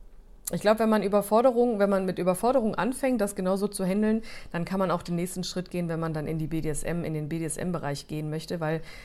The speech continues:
diese Schritte, die kann man überall für anwenden. Alles darf da sein und dann kann man das spielerisch gucken, wie gehe ich damit weiter. Ich glaub, so kann ich euch, äh, jetzt entlassen. <laughs> Probiert es gerne mal aus.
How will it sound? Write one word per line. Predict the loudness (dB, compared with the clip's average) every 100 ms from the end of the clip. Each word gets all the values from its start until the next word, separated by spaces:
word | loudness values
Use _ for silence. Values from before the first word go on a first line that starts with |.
| -18 -16 -8
diese | -2 0 0
Schritte, | -2 -2 0 0
die | -2
kann | -2 0
man | 0 0
überall | 0 2 4 2
für | 0 -4
anwenden. | -2 -2 -2 -2 -2 0
Alles | 2 2 2
darf | 0 2
da | 0 0
sein | 2 2 0
und | -2 -4 -8 -2
dann | 0 2
kann | 0
man | 0 2
das | 0
spielerisch | -2 0 2 2 -2 -8 -6
gucken, | 0 2 2 0 -4 -10
wie | -4 0
gehe | 2
ich | 0
damit | -2 -4 -4
weiter. | -4 -6 -8 -12 -18 -20 -20 -20 -18 -16 -10
Ich | -6 0
glaub, | 0 2
so | -2
kann | -2 -2
ich | -2
euch, | 0 0 0
äh, | -4 -2
jetzt | -2 -4 -4
entlassen. | 0 2 2 0 0 4 8 6 6 2
<laughs> | 2 -2 -6 -8 -4
Probiert | 2 4 4
es | 2
gerne | 0 0
mal | 2 2 4
aus. | 6 6 4